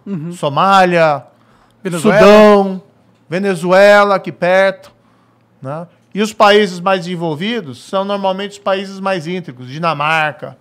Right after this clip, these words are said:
Speaker 2: Nova Zelândia, Singapura. Ou seja, tem uma ligação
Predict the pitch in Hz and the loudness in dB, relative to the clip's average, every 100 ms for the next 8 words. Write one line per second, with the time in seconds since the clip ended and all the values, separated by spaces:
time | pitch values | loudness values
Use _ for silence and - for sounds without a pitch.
0 | _ _ _ 151 156 175 160 156 156 170 | _ _ _ -6 0 0 -2 -2 -2 -2
1 | 165 151 131 123 _ _ _ _ _ - | -2 -6 -10 -14 _ _ _ _ _ -6
2 | 226 214 180 190 208 220 196 120 _ _ | -2 0 -2 -2 -2 -2 -4 -6 _ _
3 | _ _ _ _ _ - 240 254 247 190 | _ _ _ _ _ -10 -10 -2 0 0
4 | 123 123 _ _ _ _ _ _ 196 220 | -4 -18 _ _ _ _ _ _ -12 -10
5 | 233 233 214 185 202 226 190 - 185 202 | -8 -6 -6 -10 -8 -6 -6 -10 -12 -12
6 | 139 | -18